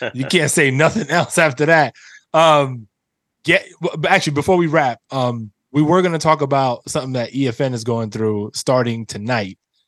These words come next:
Speaker 1: Right.
Speaker 2: Um, we'll save that tidbit, but know that E F N is gonna be on a solo mission with two kids for three days.
Speaker 1: Um, tonight to, to Saturday night. So
Speaker 2: Okay.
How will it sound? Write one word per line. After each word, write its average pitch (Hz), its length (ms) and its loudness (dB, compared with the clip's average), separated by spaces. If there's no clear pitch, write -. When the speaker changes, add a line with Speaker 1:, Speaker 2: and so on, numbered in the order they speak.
Speaker 1:
Right. 117 140 -6
Speaker 2:
Um, 113 380 -2
we'll 135 260 2
save 147 360 0
that 131 200 0
tidbit, 123 300 -2
but 113 160 -10
know 151 340 0
that 135 260 0
E 165 160 0
F 170 160 -2
N 156 280 -2
is 127 180 -6
gonna 139 180 -4
be 135 140 -4
on 127 160 -6
a 113 60 -8
solo 165 640 2
mission 117 640 -2
with 117 200 -8
two 156 220 0
kids 120 520 0
for 120 580 0
three 147 180 0
days. 302 420 -2
Speaker 1:
Um, 98 800 -12
tonight 120 460 -4
to, 113 340 -4
to 104 200 -10
Saturday 107 640 -4
night. 98 320 -10
So 104 200 -6
Speaker 2:
Okay. 95 280 -4